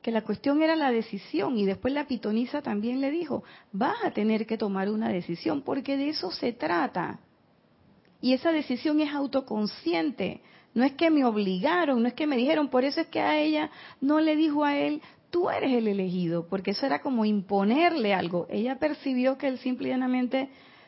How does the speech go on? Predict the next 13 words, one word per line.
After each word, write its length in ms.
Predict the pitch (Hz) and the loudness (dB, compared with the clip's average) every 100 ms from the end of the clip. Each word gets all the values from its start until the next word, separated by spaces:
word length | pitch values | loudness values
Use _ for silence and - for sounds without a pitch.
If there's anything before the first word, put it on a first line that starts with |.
| _ | _
no 340 | 208 214 214 | 2 4 4
se 160 | 208 285 | 4 2
lo 140 | 269 | 2
creía, 340 | 254 214 220 269 | 0 0 0 -2
y 60 | 339 | -2
ella 80 | |
le 180 | 311 247 | -2 0
dijo, 160 | 202 247 | 0 0
"Bueno, 280 | 254 330 415 | -2 -4 -8
pues, 120 | - - _ _ _ _ _ _ _ _ _ _ _ _ _ _ - | -12 -18 _ _ _ _ _ _ _ _ _ _ _ _ _ _ -8
¿tú 120 | 262 | -6
qué 160 | 285 | -4
crees?". 340 | 285 311 - | -4 -2 -4